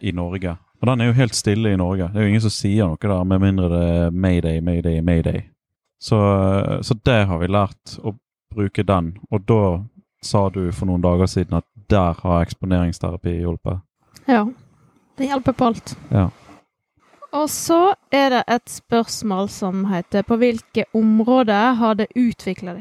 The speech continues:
Speaker 2: dere mest på turen?»
Speaker 1: Jeg har alltid visst om det, at, eh, at man skal prøve å ha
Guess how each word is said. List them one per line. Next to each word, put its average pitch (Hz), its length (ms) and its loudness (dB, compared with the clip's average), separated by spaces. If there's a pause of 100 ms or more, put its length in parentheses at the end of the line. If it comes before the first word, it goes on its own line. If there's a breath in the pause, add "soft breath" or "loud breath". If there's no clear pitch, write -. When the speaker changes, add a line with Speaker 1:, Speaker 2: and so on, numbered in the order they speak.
Speaker 2:
dere 185 120 -6
mest 190 280 -4
på - 80 -4
turen?» - 300 -10 (880 loud breath)
Speaker 1:
Jeg 120 80 4
har 151 260 4
alltid 113 460 2
visst 113 420 -2
om 113 300 2
det, 90 160 2 (440)
at, - 360 -2
eh, 92 460 2
at 107 200 -2
man 104 140 -2
skal 101 160 -2
prøve 98 480 0
å 107 40 2
ha 107 280 0